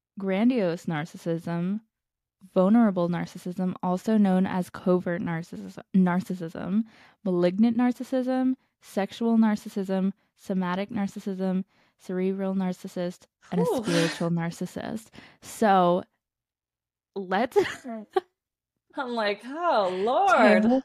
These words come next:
Speaker 1: Terrifying.
Speaker 2: is too many, too many for me."
Speaker 1: The only one that I am familiar with what it means is covert narcissism, or I believe they said it could also be known as vulnerable narcissism,
Speaker 2: Mm-hmm.
Speaker 1: um, which is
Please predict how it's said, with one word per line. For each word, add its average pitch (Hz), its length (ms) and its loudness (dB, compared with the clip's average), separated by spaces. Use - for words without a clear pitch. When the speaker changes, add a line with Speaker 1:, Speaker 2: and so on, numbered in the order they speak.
Speaker 1:
Terrifying. 160 280 -2
Speaker 2:
is 165 260 -4
too 302 340 -8
many, 214 600 -6
too 285 260 -10
many 247 240 -6
for 185 160 -12
me." 165 320 -14
Speaker 1:
The 220 240 2
only 262 300 4
one 202 280 4
that - 180 0
I 180 500 0
am 247 200 4
familiar 262 540 4
with 262 200 0
what 247 200 -2
it 262 100 -2
means 262 460 8
is 185 160 0
covert 190 480 -2
narcissism, 214 760 0
or 180 160 0
I 175 40 2
believe 180 280 0
they 180 140 -2
said 175 260 -4
it - 180 -8
could 175 120 -4
also 175 300 -2
be 180 120 -6
known 180 300 -6
as - 220 -8
vulnerable 180 680 -2
narcissism, 269 920 -2
Speaker 2:
Mm-hmm. - 40 0
Speaker 1:
um, 180 400 2
which 196 240 -6
is 185 60 -4